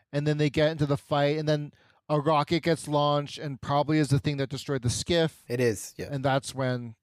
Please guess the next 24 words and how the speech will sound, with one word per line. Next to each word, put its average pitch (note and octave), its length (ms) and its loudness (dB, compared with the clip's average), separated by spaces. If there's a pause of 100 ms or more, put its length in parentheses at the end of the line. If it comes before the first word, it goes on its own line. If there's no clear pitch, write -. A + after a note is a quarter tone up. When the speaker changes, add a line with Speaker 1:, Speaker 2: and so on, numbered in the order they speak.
(120)
Speaker 1:
the B2+ 80 -2
stuff A#2 340 -4 (200)
goes A#2 200 -4
down. G#2+ 380 -8 (120)
Speaker 2:
So D3+ 160 0
then G3+ 280 4
we F#3 120 4
get E3 320 4
our C3 180 4
big B2 800 0
sort B2+ 280 2
of G#2+ 400 0 (160)
callback A#2 680 0
to A2 240 -2
Pitch - 320 -8
Black G#2+ 340 -2
scene F#2 580 -10
where G2 580 -4
after C#3+ 380 0
Toombs D#3 480 -2
gets C#3 280 -2
left C3 340 0
in C3 180 -2
the B2 380 0